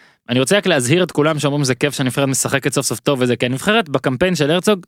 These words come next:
שיחקה שני צמדי משחקים. בראשון, היה נראה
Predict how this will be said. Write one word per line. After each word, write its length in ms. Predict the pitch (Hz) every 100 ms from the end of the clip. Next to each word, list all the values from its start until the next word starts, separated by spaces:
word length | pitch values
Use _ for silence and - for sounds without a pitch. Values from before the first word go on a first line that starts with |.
| -
שיחקה 300 | - - 185
שני 220 | 185 190
צמדי 340 | - 160 147
משחקים. 440 | 151 - 123 110 101 _ _ _ _ _
בראשון, 520 | 135 175 180 139 143 185 _ _ _ _ _ -
היה 200 | 147 175
נראה 340 | 165 151 190